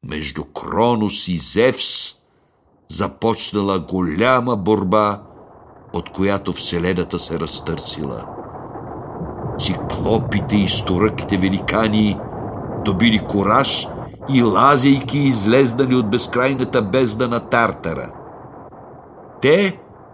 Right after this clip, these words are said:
изковали за Зевс грамотевици и светкавиците, с които той поразил Кронос,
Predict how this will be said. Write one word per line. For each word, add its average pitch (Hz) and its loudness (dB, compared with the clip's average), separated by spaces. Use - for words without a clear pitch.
изковали 107 2
за 101 2
Зевс 98 2
грамотевици 95 0
и 87 -10
светкавиците, 120 -2
с - -2
които 123 0
той 127 2
поразил 113 4
Кронос, 120 0